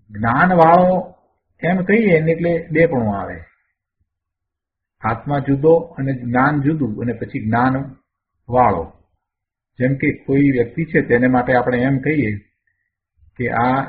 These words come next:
લાકડીવાળો, તો લાકડી જુદી અને એ જુદો. કોઈને માટે એમ કહીએ કે આ કોમ્પ્યુટરવાળો, એટલે કોમ્પ્યુટર જુદું ને એ જુદો. એટલે વાળો શબ્દ જ્યાં જ્યાં મૂકીએ ને ત્યારે બેપણાનો ભાવ એમાં સ્પષ્ટ થઈ જાય છે, એ બે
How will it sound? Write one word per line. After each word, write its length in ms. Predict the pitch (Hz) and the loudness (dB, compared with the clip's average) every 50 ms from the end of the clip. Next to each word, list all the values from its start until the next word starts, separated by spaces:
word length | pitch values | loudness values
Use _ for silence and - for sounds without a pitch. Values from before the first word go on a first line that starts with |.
| - - - _ _ _ - | -10 -16 -20 _ _ _ -6
લાકડીવાળો, 840 | 107 117 123 135 143 165 165 156 143 117 120 113 117 107 90 - - - _ _ _ _ _ _ _ _ _ _ - | -2 0 0 2 2 2 2 2 4 4 4 4 4 2 0 -6 -10 -18 _ _ _ _ _ _ _ _ _ _ -12
તો 20 | 95 | -6
લાકડી 400 | 98 101 107 107 - 151 143 131 | -2 -2 -2 -2 0 -2 0 0
જુદી 320 | 135 147 151 156 160 160 143 | 0 -2 0 0 0 0 0
અને 140 | 139 147 | -2 -2
એ 120 | 147 147 135 | -2 -2 -4
જુદો. 280 | 113 98 90 87 80 78 - _ _ _ _ _ _ _ _ _ _ _ _ _ _ - | -4 -6 -10 -10 -12 -18 -20 _ _ _ _ _ _ _ _ _ _ _ _ _ _ -12
કોઈને 200 | 120 123 123 127 | -8 -4 -4 -2
માટે 240 | 127 127 123 123 131 123 123 | -2 -2 -2 -2 -2 0 0
એમ 160 | 135 143 135 | 0 0 0
કહીએ 340 | 123 - 156 156 135 123 135 135 131 - _ _ _ _ _ _ _ _ - | 0 -2 -2 0 -2 -2 -4 -6 -10 -14 _ _ _ _ _ _ _ _ -6
કે 20 | 120 | -4
આ 140 | 127 139 139 - | -2 -2 -2 -4
કોમ્પ્યુટરવાળો, 800 | - 120 135 143 143 170 160 160 139 120 117 120 123 127 117 92 90 | -4 -4 -4 -2 -2 -4 -4 -2 0 0 2 4 4 2 2 0 -2
એટલે 180 | 92 - - 101 | -6 -8 -10 -10
કોમ્પ્યુટર 460 | - 120 120 123 - 147 151 151 151 135 | -8 -6 -8 -6 -4 -6 -4 -4 -4 -2
જુદું 360 | 131 147 151 151 156 165 160 | -2 -2 -2 -2 -2 -2 -2
ને 80 | 156 156 165 | -2 0 -2
એ 80 | 156 120 | -2 -2
જુદો. 280 | 104 98 95 92 87 82 - _ _ _ _ _ _ _ _ _ _ _ _ _ _ _ _ _ _ _ - | -4 -6 -6 -8 -12 -14 -16 _ _ _ _ _ _ _ _ _ _ _ _ _ _ _ _ _ _ _ -12
એટલે 200 | 143 - 165 131 | -6 -2 -2 0
વાળો 360 | 98 101 107 117 127 156 196 | 0 2 2 2 2 2 2
શબ્દ 320 | 185 - - 180 170 170 185 185 | 2 0 0 -2 0 0 0 2
જ્યાં 220 | 160 170 165 170 175 | 4 4 4 4 4
જ્યાં 180 | 185 180 175 175 | 4 6 6 6
મૂકીએ 260 | 175 175 - 233 233 | 4 2 2 2 2
ને 80 | 190 147 | 2 2
ત્યારે 280 | 147 165 147 147 147 139 | 2 0 2 2 2 2
બેપણાનો 520 | 135 143 151 147 - 127 123 123 123 123 110 | 2 2 2 2 0 0 0 0 0 -2 -2
ભાવ 240 | 101 101 98 98 - - - _ - | -2 -2 -4 -4 -6 -8 -14 _ -8
એમાં 260 | 107 104 104 107 147 170 _ _ _ _ _ _ | -6 -6 -4 -6 -8 -10 _ _ _ _ _ _
સ્પષ્ટ 360 | _ _ - 139 135 - - - | _ _ -8 -6 -6 -6 -8 -14
થઈ 180 | - - 107 101 | -10 -8 -6 -4
જાય 180 | 104 101 101 101 | -4 -4 -6 -4
છે, 80 | - 139 | -4 -6
એ 120 | 131 123 | -6 -4
બે 160 | 117 117 147 | 0 2 4